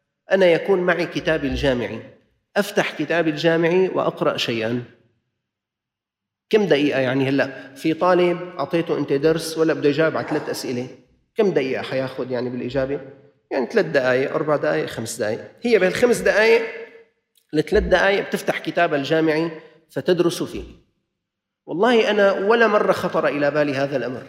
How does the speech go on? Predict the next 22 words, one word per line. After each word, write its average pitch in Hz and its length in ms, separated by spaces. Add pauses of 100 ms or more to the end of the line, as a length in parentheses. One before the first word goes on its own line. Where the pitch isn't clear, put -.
(560)
بس 156 300
تلك 240 260
الأخت 226 640
لأن 190 360
الإيمان 185 580
رباها 147 800
ولأن 185 380
الإسلام 175 600
علمها 147 580 (500)
قالت 180 340
لي: 170 140
"يا 135 160
أستاذ، 131 420 (220)
هل 170 280
يجوز 127 460
شرعًا 104 600 (640)
خلال 151 360
هالخمس 131 400
دقايق 127 380
أو 117 120
ثلاث 143 200
دقايق 127 380